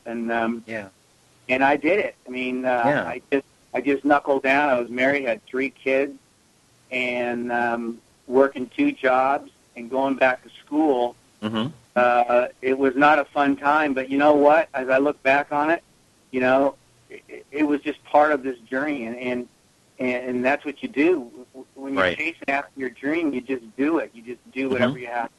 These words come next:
Speaker 1: do, and that's what I did.
Speaker 2: Right. Well, that sounds great. It seems like, uh,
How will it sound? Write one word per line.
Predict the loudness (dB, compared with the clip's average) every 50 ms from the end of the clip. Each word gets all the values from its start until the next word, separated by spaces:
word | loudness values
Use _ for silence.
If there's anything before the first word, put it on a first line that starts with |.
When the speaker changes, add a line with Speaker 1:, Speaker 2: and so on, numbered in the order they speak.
| _ _ -6
Speaker 1:
do, | -4 -4 -4 -4
and | -6 -6
that's | -8 -8 -10 -10
what | -8 -6
I | -6 -6
did. | -6 -6 -4 -4 -4 -6 -8 _ _ _ _ -20 _ _ _ _ _ _ -4
Speaker 2:
Right. | 0 2 2 4 2 0 -2 -4 -4
Well, | 0 2
that | 4 4 2 2
sounds | 0 0 0 -2 -2 -2
great. | 2 4 4 4 4
It | 2 0 -2
seems | -2 -2 -2 -2 0 2
like, | 2 2 2 0 -6 -20 -20 -20 -20 _ _ -8
uh, | -4 0 2 2 2